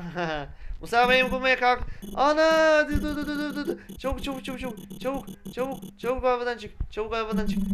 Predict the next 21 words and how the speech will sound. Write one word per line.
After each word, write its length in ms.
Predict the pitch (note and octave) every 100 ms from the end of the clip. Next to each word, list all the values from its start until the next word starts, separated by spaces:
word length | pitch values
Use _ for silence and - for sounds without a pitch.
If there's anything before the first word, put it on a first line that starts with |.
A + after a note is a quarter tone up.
| G3 - -
Ya. 640 | E3 D#3+ D#3 D3 C#3+ C3+ - - - - - - -
Çıkamadık 600 | - G3+ F3 C#3 C#3+ C3+
ya. 360 | C3+ B2+ B2+ -
Patladı 360 | F#3+ - G3+
orada 300 | G3 F3 C#3
ya. 520 | C3 B2+ B2 B2 A#2+ A#2+ - - - _ -
<laughs> 100 | G#3+ F#3 F3+ E3 _ - _ - _ _ _ - _ _ _ _ - - _ _ _ _ _ - -
Ya 180 | D3 C3+
orada 400 | E3 F3+ F#3 - -
patladık 520 | E3+ - D#3+ E3+ -
ya. 360 | C3+ A#2+ A#2+ A#2
Of, 360 | D#3 D3 -
of, 260 | E3 D#3 D#3
nasıl 300 | E3 E3+ -
patladık 400 | F#3 D#3 D3 D3
ama. 320 | C#3 A#2+ A#2+ - - - - - - - - - -
Gördünüz 360 | D#3 E3 A3
mü 60 | G#3+
arkadaşlar 340 | G#3 G3+ E3+
nasıl 280 | D#3 E3+ -
patladığını? 560 | F3 - C#3+ E3 E3+